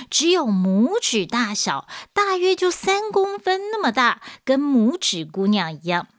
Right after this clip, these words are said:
尽管如此，老夫妻觉得这是神明赐给他们的，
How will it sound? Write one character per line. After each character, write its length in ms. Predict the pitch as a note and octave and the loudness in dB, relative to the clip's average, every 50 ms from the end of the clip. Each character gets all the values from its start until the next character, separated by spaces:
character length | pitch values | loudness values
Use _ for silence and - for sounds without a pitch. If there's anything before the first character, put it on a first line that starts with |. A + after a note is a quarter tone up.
| _ _ _ _ _ _ _ - - - - - - _ | _ _ _ _ _ _ _ -20 -20 -20 -20 -20 -14 _
尽 220 | - D4 F4+ G#4 | -4 -4 0 2
管 220 | A4 G#4 F4 D4+ | 2 2 2 2
如 200 | C#4 C4 B3 C4 | 0 0 0 -2
此， 400 | D4+ D4+ - - A#3 G#3+ F#3+ - - | -2 -4 -2 -2 0 0 0 -2 -6
老 220 | - F3 E3+ E3+ E3 | -4 -2 -2 -2 -2
夫 160 | E3 G#3+ A3+ | -2 -4 -4
妻 200 | A3 - A#3+ A3 | -4 -4 -6 -6
觉 260 | - - E3 D#3 D#3+ | -6 -6 -6 -6 -6
得 300 | D#3+ F#3+ F#3 F3 D#3+ - _ | -4 -4 -4 -4 -4 -8 _
这 140 | - G3+ F#3 | -6 -6 -4
是 240 | - G#3 G3+ F#3+ | -2 -2 -2 -2
神 320 | F3+ - - - E3+ E3 F#3 | -2 -2 -2 -2 -2 0 0
明 300 | B3+ D4+ C#4+ C4 C4+ C#4 | 0 2 2 2 0 0
赐 340 | - - - - F#4 F4 E4 | -2 -4 -2 -2 -2 -2 0
给 240 | - G3+ F3 D3+ | -2 -2 -4 -4
他 240 | C#3 - - - A#3+ | -6 -10 -6 -6 -4
们 220 | D4 D#4+ C#4 B3 A3 | -2 0 2 2 2
的， 220 | G3 F3+ D#3+ | 0 -2 -4